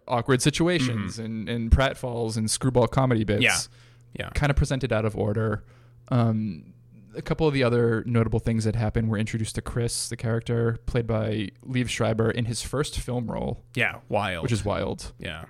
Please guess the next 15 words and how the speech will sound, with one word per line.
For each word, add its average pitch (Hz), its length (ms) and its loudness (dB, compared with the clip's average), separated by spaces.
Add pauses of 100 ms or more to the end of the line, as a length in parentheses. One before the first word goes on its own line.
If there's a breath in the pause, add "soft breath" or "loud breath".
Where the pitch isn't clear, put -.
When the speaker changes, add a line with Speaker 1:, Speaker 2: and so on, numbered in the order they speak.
(160)
Speaker 1:
And 135 120 4
he 139 80 8
does 139 160 6
a 131 40 2
gr-, 104 240 -8
he 143 120 -2
does, 156 280 -2 (1120 soft breath)
for 147 160 0
a 131 40 -2
very, 170 260 4 (100)
for 143 160 -2
a 123 60 0
very 139 240 2
problematic 120 560 2
character 117 680 -2